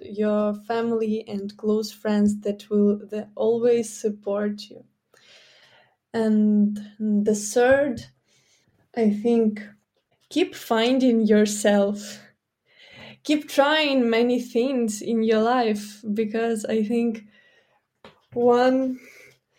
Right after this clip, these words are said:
job or where I will be in future, it is the result of this trying and finding yourself,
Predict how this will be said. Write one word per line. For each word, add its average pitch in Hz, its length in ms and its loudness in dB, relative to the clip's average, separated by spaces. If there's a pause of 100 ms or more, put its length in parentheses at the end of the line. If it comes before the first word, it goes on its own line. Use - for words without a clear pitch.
(460)
job 226 460 4
or 220 460 -2 (220)
where 220 640 2
I 214 200 0
will 220 280 0
be 214 240 -2
in 208 200 2
future, 240 520 -2
it 220 240 -2
is 226 420 0 (400)
the 220 300 2
result 220 680 2
of 208 320 0
this 214 340 -2
trying 226 540 0
and 214 320 4
finding 214 440 2
yourself, 214 920 0